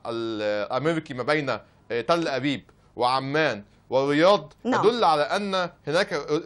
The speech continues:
Speaker 1: رسالة هامة إلى هذه الشعوب أن أمريكا، وهذا تصريح ظهر أمس من وزير الدفاع، أن في حالة عدم خضوع إيران إلى التزام كامل بالقواعد، القواعد التي تم وضعها من مجلس الأمن الدولي،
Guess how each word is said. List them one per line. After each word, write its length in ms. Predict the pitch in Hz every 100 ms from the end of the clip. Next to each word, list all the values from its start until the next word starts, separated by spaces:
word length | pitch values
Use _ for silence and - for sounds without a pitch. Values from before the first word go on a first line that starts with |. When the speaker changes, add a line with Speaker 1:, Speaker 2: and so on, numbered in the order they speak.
| 165
Speaker 1:
رسالة 320 | 147 175 180
هامة 380 | 143 139 175 160
إلى 240 | 127 156 151
هذه 360 | 143 135 165
الشعوب 560 | 185 - 147 160 220 - _ - -
أن 340 | 185 202 165 123 - _ 135
أمريكا، 440 | 160 202 202 185
وهذا 300 | 143 147 175
تصريح 480 | 170 147 165 190 160
ظهر 380 | 135 185 160 123 _ _ _
أمس 340 | 175 220 - - _ _ 131
من 140 | 143
وزير 380 | 143 135 190 156
الدفاع، 500 | 123 131 180 214 196 - _
أن 220 | 180 202 180
في 180 | 160
حالة 320 | 147 185 190 156 - -
عدم 420 | 165 170 147 123
خضوع 580 | - 139 165 165 139 - -
إيران 480 | 131 151 165 135 110 _ _ _ 160
إلى 300 | 165 135 -
التزام 460 | 127 139 131 185 175
كامل 400 | 180 180 151 123 143 160 123 _ _ -
بالقواعد، 760 | 120 127 139 151 180 151 117 -
القواعد 600 | 127 139 139 156 160 139
التي 220 | 143 151 156
تم 260 | 175 170
وضعها 300 | 147 139 160
من 100 | 147
مجلس 260 | 143 147 135
الأمن 260 | 131 156
الدولي، 520 | 151 127 196 214 214